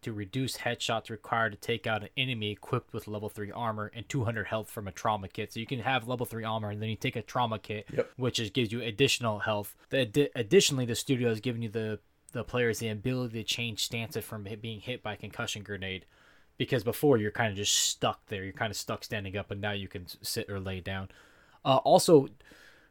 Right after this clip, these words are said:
Speaker 1: have you played any of the zombie mode? Have you dived into that
Speaker 2: I have.
Speaker 1: a lot?
Speaker 2: I have.
Speaker 1: So there's been a lot of feedback to Treyarch that it crashes constantly on
Speaker 2: It
Speaker 1: people
Speaker 2: does.
Speaker 1: on different platforms.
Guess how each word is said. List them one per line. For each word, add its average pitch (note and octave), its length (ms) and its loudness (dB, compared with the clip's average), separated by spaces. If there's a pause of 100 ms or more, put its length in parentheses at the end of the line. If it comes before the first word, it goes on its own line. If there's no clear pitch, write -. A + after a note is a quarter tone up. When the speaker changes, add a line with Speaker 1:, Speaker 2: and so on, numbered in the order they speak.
(180)
Speaker 1:
have D3+ 240 10
you F#3+ 160 6
played E3+ 640 6
any C#3+ 280 4
of A#2 100 2
the A#2+ 100 2
zombie G#2+ 460 2
mode? F#2+ 260 -4
Have G#2+ 160 -4
you A2 140 -2
dived A2 480 -2
into A2+ 300 -4
that G#2 240 -2 (100)
Speaker 2:
I B2+ 80 6
have. C3+ 180 10
Speaker 1:
a - 40 0
lot? G2+ 300 2
Speaker 2:
I G2+ 40 -4
have. A#2+ 260 -2 (480)
Speaker 1:
So C#3+ 260 10
there's C3 280 10
been C3+ 120 4
a A#2+ 80 4
lot C#3 280 6
of C#3 80 0
feedback B2 560 -2
to A2+ 120 -2
Treyarch A#2 500 0 (200)
that A2 380 -2 (420)
it C#3 180 -2
crashes C#3+ 580 4
constantly A2 640 -4
on F#2 140 -6
Speaker 2:
It A#2 80 -2
Speaker 1:
people A2 300 6
Speaker 2:
does. - 220 -6
Speaker 1:
on A#2+ 300 0
different C#3 320 4
platforms. G#2 760 0